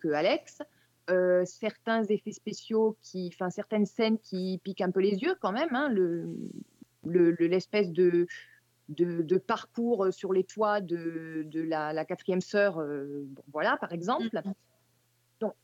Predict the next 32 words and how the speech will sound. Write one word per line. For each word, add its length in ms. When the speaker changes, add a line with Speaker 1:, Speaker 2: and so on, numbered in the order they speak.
Speaker 1:
voilà, 280
il 40
y 40
a, 40
il 80
y 40
a 20
des 100
petites 240
choses 380
qui, 180
si 320
je 160
cherche 260
la 80
petite 240
bête, 200
me 100
dérangent, 540
mais 260
dans 220
l'ensemble, 400
c'est 100
une 80
série 220
que 80
je 60
trouve 160
très 180
plaisante 340
à 80
suivre. 320